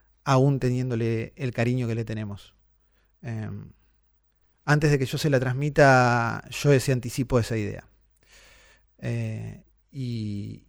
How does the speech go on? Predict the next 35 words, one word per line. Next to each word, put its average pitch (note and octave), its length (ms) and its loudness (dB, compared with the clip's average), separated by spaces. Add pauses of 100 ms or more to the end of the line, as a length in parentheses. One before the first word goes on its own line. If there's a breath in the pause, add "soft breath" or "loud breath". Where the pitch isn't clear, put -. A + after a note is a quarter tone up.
(140)
y A2+ 540 -10
lo A#2+ 260 -2
que A#2 160 -2
iba C3+ 160 6
a B2+ 40 4
ser C3+ 200 -2
un C3 140 -4
pedido C3 320 2
mío C#3+ 200 -2
se C3+ 140 -6
convirtió A#2+ 320 -4
también B2 300 -2
en A#2+ 40 -4
una A#2+ 140 -4
propuesta A#2+ 400 -2
de B2+ 160 4
él, C3+ 100 4
y B2+ 60 4
eso A#2 180 -2
también A#2+ 240 -4
lo A2 80 -4
quiero A2 160 -2
decir. G2+ 320 -6 (880 soft breath)
Joe C#3+ 160 8
no C#3 100 6
va C3 60 6
a - 20 4
estar A#2 180 2
más B2 220 0
en A#2 80 -4
Gente A2 260 -6
Sexy. - 440 -10 (400)
Mm, A2 480 -12
esto B2 240 -6
es - 460 -6